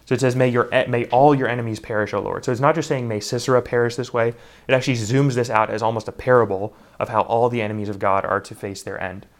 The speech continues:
And this is not something that's just a New Testament idea that's, or just an Old Testament idea that's done away with in the New Testament. If you'll look with me in the New Testament, there's actually specific language like this. So that's in Second Thessalonians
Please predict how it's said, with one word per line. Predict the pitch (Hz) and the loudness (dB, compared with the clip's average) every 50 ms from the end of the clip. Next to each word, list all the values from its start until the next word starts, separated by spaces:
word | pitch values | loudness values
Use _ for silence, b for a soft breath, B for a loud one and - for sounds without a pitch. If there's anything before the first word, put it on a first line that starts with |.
| b b b b | b b b b
And | - 123 123 | -4 2 2
this | 135 135 - | 4 4 4
is | 143 117 | 2 2
not | 123 120 120 139 139 - | 4 4 4 4 4 2
something | 156 143 139 143 131 | -2 -2 -2 -2 -2
that's | 123 120 110 113 104 | -2 -4 -4 -4 -6
just | - 120 123 123 - | -2 -2 -2 -2 -2
a | 117 | -4
New | 117 120 113 | -4 -4 -4
Testament | 117 117 110 - - 113 110 | -4 -6 -6 -6 -6 -6 -4
idea | 107 104 101 113 107 104 104 98 | -4 -4 -4 -2 -2 0 0 0
that's, | 101 107 107 - - - - | -2 -4 -6 -8 -14 -2 2
or | 123 123 120 | 2 2 2
just | - 120 113 131 123 - | 0 -2 -4 -4 -2 -2
an | 123 | 2
Old | 101 120 120 | 2 2 4
Testament | - 120 - - 113 104 104 | 4 0 -2 -2 -4 -2 0
idea | 107 110 101 | 0 0 -2
that's | 101 98 - | -2 -6 -8
done | 117 110 107 104 | -6 -4 -2 -2
away | 101 95 98 104 | 0 0 0 0
with | 110 107 107 - | 0 -2 -4 -6
in | 98 | -8
the | 95 95 | -10 -10
New | 98 95 92 | -10 -10 -10
Testament. | 104 98 - - - 98 92 98 98 b b b b b b b b b b - | -12 -12 -12 -12 -14 -14 -14 -14 -14 b b b b b b b b b b -10
If | 110 113 | -2 0
you'll | 120 117 113 | 0 2 4
look | 117 143 160 151 | 4 4 4 4
with | 139 113 - | 0 -2 -2
me | 117 | -6
in | 110 110 135 151 | -6 -4 -4 -4
the | 139 | -2
New | 120 113 | -4 -4
Testament, | 110 - 110 101 - 113 107 104 | -4 -6 -6 -6 -6 -8 -6 -4
there's | 110 107 120 | -2 -2 -2
actually | 110 - - 113 | -2 -2 -4 -10
specific | - - 120 - - - - 123 107 | -10 -10 -10 -4 -4 -2 -2 -2 -2
language | 110 104 110 113 120 113 110 107 104 104 - | 0 0 0 0 0 0 0 0 -2 -2 -4
like | 98 104 104 104 104 - | -2 -2 -2 -2 -2 -4
this. | 104 95 104 - | -6 -6 -6 -8
So | - - 131 120 | -8 -4 -4 -2
that's | 113 113 113 123 - | 2 2 0 0 0
in | 127 113 110 | -4 -8 -8
Second | 107 - 131 123 - 123 117 | -4 -4 -4 -2 -2 -4 -4
Thessalonians | 127 - - 110 107 107 107 107 107 107 107 - | -4 -4 -4 -4 -4 -4 -4 -4 -4 -6 -6 -8